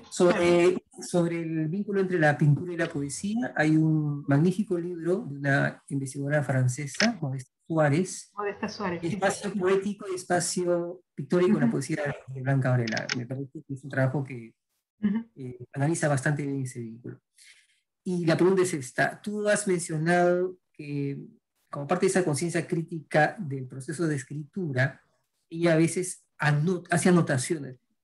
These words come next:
Speaker 1: escribe qué es lo que está molestándole, por decirlo de alguna manera, en el texto. ¿Qué es lo que
Speaker 2: Sí.
Speaker 1: dice, por ejemplo, sobre su propia escritura?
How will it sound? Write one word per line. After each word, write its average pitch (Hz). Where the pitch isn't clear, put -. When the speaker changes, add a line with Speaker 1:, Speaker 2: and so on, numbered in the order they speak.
Speaker 1:
escribe 196
qué 196
es 175
lo 190
que 135
está -
molestándole, 147
por 147
decirlo 147
de 147
alguna 143
manera, 147
en -
el 123
texto. 131
¿Qué 320
es 330
lo 349
que 277
Speaker 2:
Sí. 226
Speaker 1:
dice, 180
por 139
ejemplo, -
sobre 139
su 135
propia 160
escritura? 127